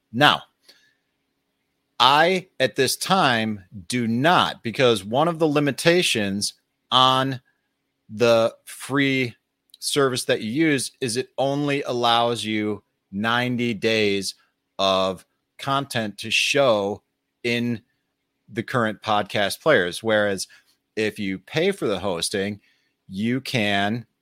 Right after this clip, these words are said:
go back and listen to episode number one that I recorded in September of twenty twenty,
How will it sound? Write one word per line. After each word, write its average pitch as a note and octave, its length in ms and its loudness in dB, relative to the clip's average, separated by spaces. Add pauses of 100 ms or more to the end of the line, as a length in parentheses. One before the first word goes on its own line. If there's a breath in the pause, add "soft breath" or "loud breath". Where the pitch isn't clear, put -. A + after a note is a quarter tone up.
(1000)
go B2 240 4
back G#2 500 2 (100)
and A2 160 -2
listen A#2 540 0
to G2+ 420 -2 (140)
episode G#2 640 0
number G#2+ 360 -2
one F2 680 -2
that G2 340 0 (120)
I F#2+ 140 0
recorded G2+ 1040 -2 (540)
in G2+ 500 -2
September A2+ 1040 0
of G2+ 480 0
twenty A2 560 -4
twenty, G2 720 -6